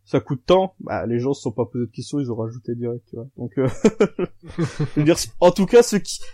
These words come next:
ceux qui sont dessus, c'est que ils... ils veulent être dessus, et il y avait pas de,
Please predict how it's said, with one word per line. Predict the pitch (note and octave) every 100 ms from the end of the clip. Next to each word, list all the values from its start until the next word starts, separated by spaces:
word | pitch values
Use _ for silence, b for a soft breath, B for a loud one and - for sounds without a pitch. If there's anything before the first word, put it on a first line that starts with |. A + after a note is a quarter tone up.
| B B - -
ceux | - - - - - - - C4+
qui | -
sont | G#3+ A#3+
dessus, | - - B3
c'est | A#3+ - F3
que | - E3 D3+ D3+ D3 C#3+ C#3+
ils... | C#3+ C#3 C3+
ils | D#3+ C#3
veulent | E3+ D#3+
être | C#3
dessus, | C3 C3 - E3 F3+ E3
et | B2+
il | A#2+
y |
avait | A#2+
pas | A#2+ D#3+ D#3+
de, | C3+ B2+ C3 C3 C#3 C#3+